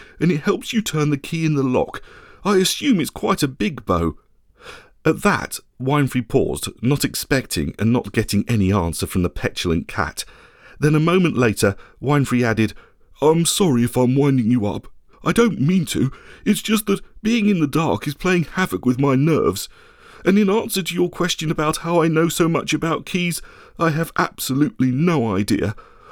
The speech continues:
although I am beginning to wonder if maybe the Lady of Light passed it on to me somehow. Anyway, please, what can you tell me about the bow?"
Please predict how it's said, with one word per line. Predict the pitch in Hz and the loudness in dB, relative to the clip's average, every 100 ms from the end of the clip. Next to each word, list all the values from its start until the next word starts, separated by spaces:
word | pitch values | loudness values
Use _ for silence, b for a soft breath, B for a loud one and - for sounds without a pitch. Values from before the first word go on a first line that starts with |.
| - | -2
although | 185 190 175 | 2 4 4
I | 180 | 2
am | 180 214 | 2 0
beginning | 180 151 170 165 160 | 0 -2 -2 0 0
to | 147 | 0
wonder | 143 113 95 120 | 2 0 2 0
if | 135 | 0
maybe | 139 160 160 143 | 0 0 0 -2
the | 131 | 0
Lady | 131 151 151 143 | 2 2 2 0
of | 107 | 0
Light | 120 123 - | -2 -4 -4
passed | - 135 135 | -6 -4 -4
it | 113 | 0
on | 147 156 | 0 2
to | 139 | 0
me | 76 | -2
somehow. | - 85 90 78 82 b b b - | 0 -2 0 -2 -2 b b b 0
Anyway, | 190 151 131 127 b b b | 2 4 2 0 b b b
please, | - 143 - 127 - - | -2 -2 -2 -4 -8 -2
what | 415 - | -2 -2
can | 175 | -4
you | 82 | -4
tell | - 131 113 | -2 0 2
me | 101 | 2
about | 104 101 - | 2 -2 -4
the | |
bow?" | 92 95 85 123 | -2 0 2 -2